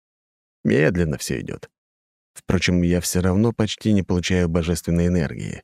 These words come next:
Большая ее часть уходит на печать миров. Осмотрелся и довольно кивнул. Поля вокруг монастыря обрабатываются. Люди трудятся, и вроде все хорошо.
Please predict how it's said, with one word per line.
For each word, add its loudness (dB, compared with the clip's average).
Большая 2
ее 2
часть 0
уходит 0
на 0
печать -2
миров. 0
Осмотрелся 0
и 4
довольно 2
кивнул. -8
Поля 4
вокруг 0
монастыря 2
обрабатываются. -2
Люди 4
трудятся, 0
и 4
вроде 2
все -2
хорошо. -2